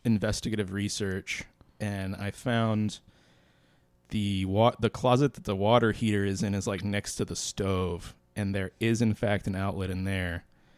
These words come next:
and I have, like, a little side table sort of thing next to the stove, so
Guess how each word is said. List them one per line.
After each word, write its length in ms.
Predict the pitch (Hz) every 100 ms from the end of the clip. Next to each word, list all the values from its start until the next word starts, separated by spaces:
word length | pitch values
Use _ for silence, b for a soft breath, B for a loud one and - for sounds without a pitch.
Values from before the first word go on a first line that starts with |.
| b b b -
and 160 | 104
I 60 | 101
have, 240 | 101 98
like, 140 | - 98
a 60 |
little 300 | 104 104 98
side 480 | 98 - 101 98 98
table 360 | - 107 101 107
sort 220 | 127 120
of 60 |
thing 260 | 117 135 123
next 200 | 110 -
to 60 | -
the 60 |
stove, 500 | 101 - 107 117 147 -
so 460 | - 101 92 87